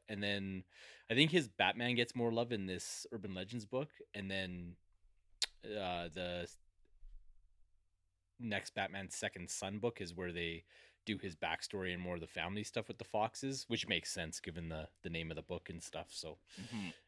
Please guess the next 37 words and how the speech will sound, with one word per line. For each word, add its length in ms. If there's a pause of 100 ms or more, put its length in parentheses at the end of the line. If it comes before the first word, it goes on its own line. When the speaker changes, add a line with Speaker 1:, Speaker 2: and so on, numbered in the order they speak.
(120)
Speaker 1:
yeah, 180
man, 340
you'll 140
get, 180 (560)
you'll 220
get 160
some 100
more 200
of 80
it, 180 (120)
'cause, 160
yeah, 160
it 100
was 260
a 40
bit 300
cliffhangery 880
and 280
Speaker 2:
Mm-hmm. 340 (480)
Speaker 1:
y-, 100 (340)
y-, 140
they 100
just 200
ran 200
out 140
of 80
runway 320
kind 180
of 80
thing. 240
It 80
was 140
a 60 (420)
decent 300
ending, 420
but 180
not, 380